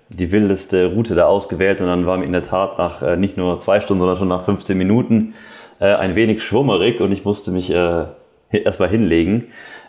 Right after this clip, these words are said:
Aber klar, die ganzen Technologien stehen eben noch, noch sehr, sehr am Anfang. Ich meine, die, die bekannteste Brille ist wahrscheinlich gerade die Oculus, äh, Brille von Meta, äh, V-R-Brille, die viele kennen.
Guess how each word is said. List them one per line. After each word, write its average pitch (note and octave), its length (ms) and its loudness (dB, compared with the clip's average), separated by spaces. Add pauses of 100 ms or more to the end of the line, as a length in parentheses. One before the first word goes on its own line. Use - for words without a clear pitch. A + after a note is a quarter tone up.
Aber G2 220 2
klar, E2+ 400 0 (640)
die A2 220 0
ganzen A#2+ 360 0
Technologien G#2 1000 2
stehen G2+ 340 0
eben F#2 340 2
noch, F2+ 320 -2 (160)
noch F2 160 -2
sehr, D#2+ 220 0
sehr D#2 120 0
am D2+ 120 -2
Anfang. D#2 440 -6
Ich - 80 -16
meine, D#2 220 -8 (180)
die, - 60 -20
die - 180 -8
bekannteste F2+ 540 -6
Brille F#2+ 220 0
ist - 40 -10
wahrscheinlich F2+ 360 -4
gerade E2+ 180 -2
die F2 160 0
Oculus, A#2 800 0
äh, F2+ 320 2
Brille G2 280 -2
von E2+ 200 -4
Meta, A2 580 0 (400)
äh, F2+ 320 0 (240)
V-R-Brille, F#2+ 540 0
die F2+ 100 -4
viele F#2+ 260 0
kennen. F#2+ 460 -2